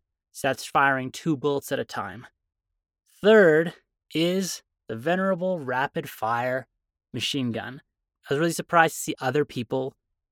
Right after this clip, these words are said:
mention this as a fire mode. I know I select this as, as my favorite, but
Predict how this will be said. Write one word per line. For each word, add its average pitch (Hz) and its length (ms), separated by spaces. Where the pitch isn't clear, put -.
mention 117 300
this 131 160
as 135 60
a 120 40
fire 120 280
mode. 156 180
I 143 60
know 139 140
I 139 80
select 139 300
this 117 200
as, 123 80
as 120 160
my 113 200
favorite, 156 500
but 120 200